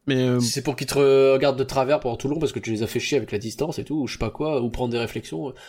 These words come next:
Speaker 2: Enfin, je pourrais m'en battre les reins, et sans doute que je m'en battrais les reins, mais je sais pas, c'est bon, bref. Un peu de, un peu de, voilà, d'intelligence dans tout ça, s'il vous plaît, s'il vous plaît.
Speaker 1: Oui, s'il vous plaît.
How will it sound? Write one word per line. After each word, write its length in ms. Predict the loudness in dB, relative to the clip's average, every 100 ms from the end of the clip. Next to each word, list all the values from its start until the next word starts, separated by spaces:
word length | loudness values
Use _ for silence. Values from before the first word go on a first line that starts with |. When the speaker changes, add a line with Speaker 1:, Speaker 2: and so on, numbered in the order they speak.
| 0
Speaker 2:
Enfin, 120 | 0
je 80 | 2
pourrais 200 | 2 2
m'en 80 | 2
battre 240 | 0 2
les 80 | 2
reins, 160 | 2
et 60 | 0
sans 140 | 0
doute 140 | 0 0
que 80 | -2
je 80 |
m'en 80 | -2
battrais 240 | -4 -4 -4
les 80 |
reins, 160 | -2 -2
mais 60 | -2
je 100 | -4
sais 140 | -4
pas, 320 | -4 -2 -2
c'est 160 | -6 -8
bon, 100 | -8
bref. 240 | -8 -12 _ -20 -20 -20 -6 0
Un 120 | 0
peu 240 | 2 2 4
de, 260 | 4 4 2
un 100 | 0
peu 240 | 0 -2
de, 400 | 0 0 0 0
voilà, 460 | 0 2 4 4 2
d'intelligence 640 | 0 0 0 2 2 0
dans 80 | -2
tout 100 | -6
ça, 160 | -8 -6
s'il 160 | -6
vous 120 | -8 -6
plaît, 320 | -4 -2 -4
s'il 180 | -2 0
vous 120 | 0
plaît. 480 | 0 0 0 -4 -14 _ -4
Speaker 1:
Oui, 160 | 0 2
s'il 200 | 0 -2
vous 60 | -2
plaît. 160 | -4